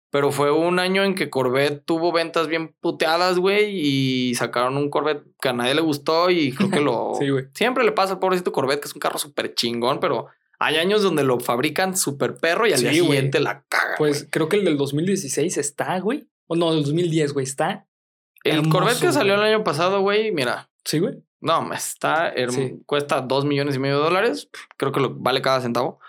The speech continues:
Speaker 2: <laughs>
Speaker 1: Pero sí, coleccionaba en algún momento Hot Wheels. Eh, los tazos, creo que aquí en
Speaker 2: Sí,
Speaker 1: México
Speaker 2: güey.
Speaker 1: todo el mundo llegó a coleccionar tazos.
Speaker 2: Claro, de, de hecho, esto es algo muy, también muy importante. Eh, hay, mm, expertos, güey,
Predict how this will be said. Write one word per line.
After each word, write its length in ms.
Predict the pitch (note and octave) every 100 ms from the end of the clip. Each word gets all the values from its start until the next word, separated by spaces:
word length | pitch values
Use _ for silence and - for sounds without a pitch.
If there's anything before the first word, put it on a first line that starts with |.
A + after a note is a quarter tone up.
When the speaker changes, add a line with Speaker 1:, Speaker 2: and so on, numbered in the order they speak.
| - _ _ -
Speaker 2:
<laughs> 180 | - C3+
Speaker 1:
Pero 240 | A#2+ A#2+
sí, 180 | C3 F3+
coleccionaba 540 | F3+ C#3+ C#3 B2 B2 D#3
en 60 |
algún 160 | C3 B2+
momento 880 | C3+ C#3+ C#3+ D#3 D3+ D3 C#3 A#2+ A#2
Hot 280 | A#2+ A2+
Wheels. 600 | A#2 D3+ G3+ G#3 - - _ _ - - _ _ _
Eh, 340 | A#2 A#2+ A#2+ A#2
los 260 | A2+ -
tazos, 400 | - C3+ - F3+
creo 180 | - C#3
que 120 | C#3
aquí 340 | D#3 C#3+ - C#3+
en 160 | C#3+
Speaker 2:
Sí, 60 | C#3
Speaker 1:
México 220 | C3+ - -
Speaker 2:
güey. 160 | C3+
Speaker 1:
todo 400 | C3+ C#3 D3 D3
el 60 | C#3+
mundo 240 | C#3+ D3
llegó 180 | C#3 B2
a 40 |
coleccionar 600 | C3 C3 - A2+ A2 G#2+ -
tazos. 580 | A#2+ C#3+ F#3+ G3+ G3+ -
Speaker 2:
Claro, 280 | D3+ D3+ -
de, 160 | E3
de 100 | E3
hecho, 240 | D3+ F#3+ F#3
esto 160 | F3
es 60 | F3
algo 120 | E3+
muy, 140 | E3 D#3+
también 220 | D3 D#3
muy 100 | E3
importante. 600 | D#3 C#3 C#3+ C#3+ - - _ _ _ _
Eh, 420 | C#3 C#3 C#3+ C#3+ -
hay, 480 | C#3 D3 D#3+ E3 C#3+ _ -
mm, 560 | D3+ C#3+ C#3+ C#3 C#3 - -
expertos, 760 | C#3+ - - D#3+ D#3+ F#3+ B3
güey, 260 | A#3 E4+